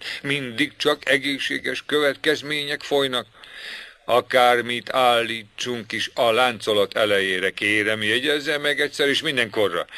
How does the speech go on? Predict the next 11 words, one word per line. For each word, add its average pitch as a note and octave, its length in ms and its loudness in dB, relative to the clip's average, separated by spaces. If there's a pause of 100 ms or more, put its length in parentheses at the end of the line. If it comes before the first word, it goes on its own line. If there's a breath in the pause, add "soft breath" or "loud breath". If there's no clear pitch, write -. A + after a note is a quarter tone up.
(200 loud breath)
hogy B2+ 160 0
a A#2+ 60 8
betegség G#2 600 0 (160)
korán C3 520 4
sem F#2+ 260 -4
olyan G#2 260 -2
előkelő A2+ 920 4 (340 loud breath)
és G2 400 -4
tiszteletre F2+ 680 -4
méltó G2 640 -2
valami, C3 600 4